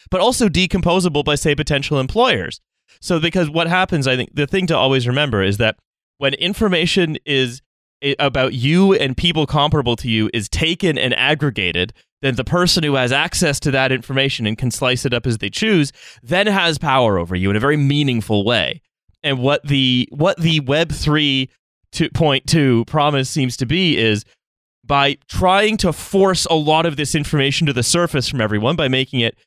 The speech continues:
by, and again, the utopian dream that they have is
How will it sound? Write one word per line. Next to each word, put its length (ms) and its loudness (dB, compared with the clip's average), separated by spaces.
by, 120 0
and 160 2
again, 180 -4
the 80 -6
utopian 560 0
dream 280 2
that 100 -2
they 120 0
have 380 -2
is 180 -2